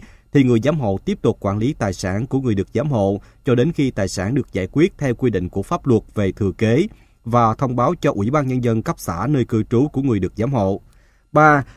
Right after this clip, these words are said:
trường hợp chấm dứt việc giám hộ quy định tại điểm C và điểm D khoản một điều sáu mươi hai của bộ luật này, thì trong thời hạn mười lăm ngày kể từ ngày chấm dứt việc giám hộ, người giám hộ thanh toán tài sản và chuyển giao quyền nghĩa vụ phát sinh từ giao dịch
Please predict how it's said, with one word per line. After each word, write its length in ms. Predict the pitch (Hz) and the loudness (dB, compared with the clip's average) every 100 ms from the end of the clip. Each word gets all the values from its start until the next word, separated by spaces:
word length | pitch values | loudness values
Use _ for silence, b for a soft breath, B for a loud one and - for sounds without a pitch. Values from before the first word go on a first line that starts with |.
| b | b
trường 140 | 147 135 | 2 4
hợp 220 | 117 - | 2 0
chấm 180 | 143 175 | 0 0
dứt 260 | 196 233 | 0 0
việc 160 | 127 110 | 0 0
giám 180 | 147 180 | 0 -2
hộ 200 | 135 98 | 0 -2
quy 180 | 98 143 | 0 0
định 240 | 120 98 | 2 0
tại 240 | 101 98 113 | -2 -4 -2
điểm 180 | 104 160 | -4 -4
C 140 | - 151 139 131 | 0 2 2 0
và 220 | 113 104 | 0 0
điểm 240 | 110 104 135 | -2 -4 2
D 60 | 147 143 127 | 4 4 2
khoản 240 | 101 139 | -2 -2
một 300 | 135 110 - | 0 0 0
điều 140 | 110 101 | -2 -2
sáu 180 | 151 | -2
mươi 160 | 175 156 | 0 0
hai 240 | 139 127 | 0 -2
của 120 | 117 139 | -2 -2
bộ 160 | 117 | 0
luật 220 | 110 107 | 0 0
này, 260 | 120 117 104 b b b - | 0 0 0 b b b 2
thì 260 | 135 127 | 4 4
trong 200 | 135 151 | 2 0
thời 140 | 143 123 | 0 -2
hạn 240 | 104 123 | 0 2
mười 140 | 113 | 2
lăm 160 | 117 143 | 2 2
ngày 240 | 131 113 104 | 2 2 0
kể 140 | 113 117 | -2 0
từ 80 | 139 | -2
ngày 180 | 107 101 | -2 -2
chấm 220 | 117 151 | -2 0
dứt 200 | 180 196 | 0 0
việc 160 | 120 - | -2 -2
giám 160 | 123 156 | -2 2
hộ, 300 | 110 104 110 b b | 2 0 -4 b b
người 220 | 139 143 | 4 6
giám 180 | 139 175 | 6 2
hộ 200 | 143 101 - | 0 -2 -2
thanh 200 | 123 113 | -4 -2
toán 240 | 127 175 | -4 -2
tài 140 | 120 | -4
sản 360 | 98 110 98 156 | -2 -2 -2 -2
và 140 | 135 | -4
chuyển 300 | 98 - 92 | -4 -4 -4
giao 200 | 151 127 - | -2 -4 -2
quyền 260 | 113 95 | -2 0
nghĩa 120 | 92 110 | -2 -2
vụ 260 | 107 87 | -2 -4
phát 260 | 82 160 - | -2 -4 0
sinh 280 | 151 131 117 | 0 0 0
từ 120 | 98 | -2
giao 140 | 107 117 | -2 -2
dịch 160 | 107 | -4